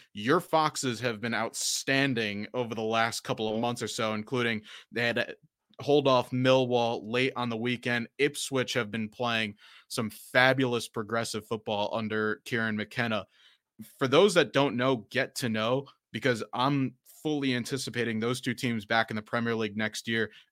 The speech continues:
And that match might be the one that you truly should be watching on Boxing Day when Portman Road will be rocking as the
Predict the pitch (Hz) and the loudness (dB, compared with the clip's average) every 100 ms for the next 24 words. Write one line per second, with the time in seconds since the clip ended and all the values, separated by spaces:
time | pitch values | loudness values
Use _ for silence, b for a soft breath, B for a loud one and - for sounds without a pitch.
0 | - 117 110 131 180 - 135 127 - 127 | -4 -2 4 4 4 2 2 2 2 -2
1 | 113 117 107 107 113 123 117 107 104 - | 0 -2 -2 -2 0 0 0 -2 -2 -4
2 | - 147 143 127 - 123 107 104 110 113 | -2 2 2 2 0 -2 -4 0 2 2
3 | - 104 95 b b 110 104 113 110 - | 0 -6 -6 b b -4 2 2 2 -2
4 | 104 104 101 101 95 107 104 b b - | -4 -2 -2 -4 -4 -6 -8 b b 2
5 | 147 131 123 113 117 104 101 107 104 107 | 2 2 -2 -2 -2 -2 -4 -6 -4 2
6 | 117 113 113 101 101 101 95 104 | 4 4 0 -2 -2 -4 -6 -8